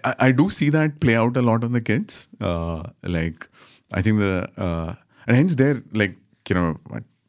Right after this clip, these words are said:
son turned ten, right? So we were, we went to a small trek on, uh, in the, in Coorg.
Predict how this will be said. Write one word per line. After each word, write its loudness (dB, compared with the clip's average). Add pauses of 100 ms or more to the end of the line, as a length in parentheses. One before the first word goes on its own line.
(280)
son -2
turned -4
ten, -2
right? -8
So -10
we -4
were, -8 (640)
we -6
went -2
to 0
a -2
small -4
trek -6
on, -8
uh, -8 (440)
in -8
the, -8 (680)
in -10
Coorg. -2